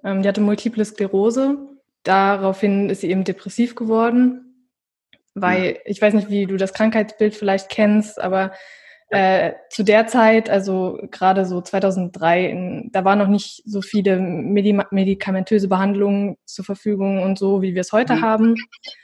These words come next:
Speaker 1: Und, äh, sie hat sich damals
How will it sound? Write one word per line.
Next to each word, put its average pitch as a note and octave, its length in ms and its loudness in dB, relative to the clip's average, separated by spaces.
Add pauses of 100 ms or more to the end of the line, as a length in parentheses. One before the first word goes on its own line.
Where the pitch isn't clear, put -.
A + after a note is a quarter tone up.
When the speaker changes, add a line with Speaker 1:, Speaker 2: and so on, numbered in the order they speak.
(480)
Speaker 1:
Und, G3+ 440 0
äh, F#3 440 2
sie G3 160 -2
hat G3+ 140 -4
sich G3 160 -4
damals F#3+ 520 -2